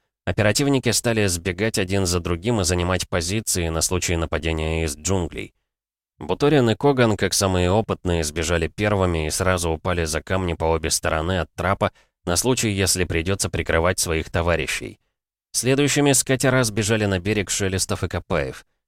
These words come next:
Чтобы моторист не забыл своей задачи, Максим ему еще раз показал знаками на скалу справа, за которой тому следовало укрыться и наблюдать.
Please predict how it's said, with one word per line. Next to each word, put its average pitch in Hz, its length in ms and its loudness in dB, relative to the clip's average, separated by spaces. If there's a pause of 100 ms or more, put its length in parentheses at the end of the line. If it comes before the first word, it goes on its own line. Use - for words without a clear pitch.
(200)
Чтобы 87 340 0
моторист 87 520 2
не 90 120 0
забыл 85 320 2
своей 82 360 0
задачи, 76 500 -2 (320)
Максим 135 400 2
ему 127 240 4
еще 117 400 0
раз 95 220 0
показал 85 460 0
знаками 87 460 -2
на 82 160 0
скалу 85 340 2
справа, 98 500 0 (280)
за 87 160 0
которой 120 380 2
тому 110 240 2
следовало 104 480 2
укрыться 90 480 0
и 85 40 0
наблюдать. 82 640 -2